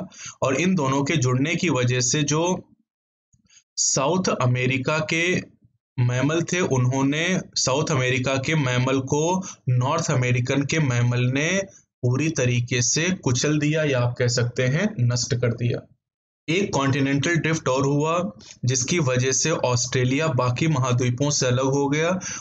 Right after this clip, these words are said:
और इसीलिए पाउस्ड मैमल, जिन्हें मार्शुपियल कहा जाता है, paused mammal of Australia survive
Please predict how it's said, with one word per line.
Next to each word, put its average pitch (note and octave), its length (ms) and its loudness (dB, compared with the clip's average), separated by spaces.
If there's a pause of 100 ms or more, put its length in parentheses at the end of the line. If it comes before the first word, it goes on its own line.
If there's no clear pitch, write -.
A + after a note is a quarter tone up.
(100)
और C3 180 0
इसीलिए C3+ 300 0 (180)
पाउस्ड C#3+ 420 0
मैमल, C3+ 360 0
जिन्हें B2+ 320 0
मार्शुपियल B2 760 0
कहा C#3 260 0
जाता B2 380 0
है, A#2+ 140 -2 (420)
paused D3 340 0
mammal C#3 380 2
of C3+ 200 0
Australia B2+ 580 0
survive C3 680 0